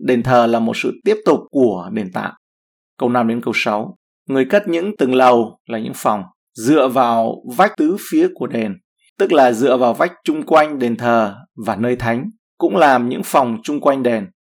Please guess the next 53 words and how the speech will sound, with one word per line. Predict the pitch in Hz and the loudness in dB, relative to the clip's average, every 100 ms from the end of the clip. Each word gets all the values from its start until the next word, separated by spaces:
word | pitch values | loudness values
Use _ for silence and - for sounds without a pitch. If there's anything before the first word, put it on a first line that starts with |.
| _ 147 | _ -2
Tầng | 127 | 0
dưới | 110 127 139 175 - | 0 2 4 2 0
rộng | 135 120 131 | -2 -2 0
năm | 143 139 | -2 0
thước, | 165 190 - _ - | 0 -2 -4 _ -6
tầng | 131 | -4
giữa | 110 135 - 175 | -2 0 0 0
rộng | 131 - - | -2 -4 -10
sáu | - - 120 | -10 -4 -4
thước | 143 185 196 - | -2 -2 -2 -4
và | 127 113 | -4 -2
tầng | - 113 110 | -2 -4 -2
trên | 147 147 127 | 0 0 0
rộng | 123 113 | -2 -2
bảy | 113 87 - | -6 -8 -8
thước. | 147 170 - _ _ _ _ _ 117 113 | -6 -6 -10 _ _ _ _ _ -6 0
Vì | 131 123 | 2 2
vua | 113 147 147 - | 0 0 0 0
cất | - - - | -4 -4 -10
sụt | - 123 | -4 -2
lui | 139 160 165 147 - | 2 2 2 -2 -4
các | 185 - | -4 -2
vách | - 214 - - 113 | -2 -4 -6 -6 0
vòng | 120 113 110 107 | 0 0 -8 -6
ngoài | 113 110 | -4 -2
nhà, | 110 117 117 107 - _ _ | -2 -2 -2 -4 -10 _ _
đặng | 131 123 - | -2 -2 -2
tránh | 131 185 | -4 -2
sườn | - 139 120 | -2 0 0
xà | 110 131 | -2 -4
hoành | 120 123 117 110 135 | 0 0 0 -4 -2
đâm | 131 135 | -2 -2
vào | 120 110 101 | -2 -2 -2
vách | 117 - | -8 -8
đền. | 101 101 92 _ _ _ _ _ _ | -6 -8 -10 _ _ _ _ _ _
Đây | 139 170 | 2 2
dường | 143 139 | 2 0
như | 165 | 2
là | 147 | 2
các | 123 - - | 0 -2 0
phòng | 151 123 | -2 0
bên | 127 143 | -2 -2
cạnh | 135 131 | -2 -2
ngôi | 139 139 | 0 2
đền | 127 113 | 2 0
nhưng | 135 160 | -4 -4
không | - 165 | -4 -4
phải | - 113 98 | -2 -2 -2
là | 113 | -6
một | 113 113 | -6 -4
phần | 123 110 98 | -4 -4 -4
cấu | 127 143 | -2 -2
trúc | 226 | -4